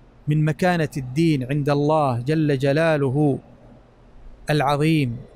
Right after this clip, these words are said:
القوي القهار، خالق الكون، خالق كل شيء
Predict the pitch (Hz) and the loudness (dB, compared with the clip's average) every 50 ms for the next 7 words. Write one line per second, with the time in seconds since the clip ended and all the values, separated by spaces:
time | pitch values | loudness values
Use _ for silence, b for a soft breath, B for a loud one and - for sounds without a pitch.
0 | - - - - 139 131 - - 139 139 143 156 156 143 135 - - - 135 123 | -20 -14 -6 -6 -6 -4 -2 0 0 2 2 2 2 0 -2 -4 -4 -6 -6 -6
1 | - - 127 117 101 - 143 147 151 156 156 151 139 127 - - - - - - | -4 -4 -2 -2 -2 0 2 2 2 4 2 2 0 -2 -4 -10 -20 -20 -20 -20
2 | - - - - - - - - - - 180 190 202 190 175 - 185 165 143 - | -20 -20 -20 -20 -20 -20 -20 -14 -2 0 2 2 2 0 0 0 -2 -2 -2 0
3 | - 190 185 170 147 123 110 - - - - - - - - - - - - - | 0 0 2 2 0 -2 -4 -8 -14 -20 -20 -20 -20 -20 -20 -20 -20 -20 -20 -20
4 | - - _ - - 156 156 156 151 143 - 160 143 - - 170 160 156 147 143 | -20 -20 _ -4 -2 0 0 0 -2 -4 -4 -6 -6 -4 -4 -4 -2 -2 -2 -4
5 | - - 170 151 135 123 135 | -4 -2 -2 -2 -2 -4 -8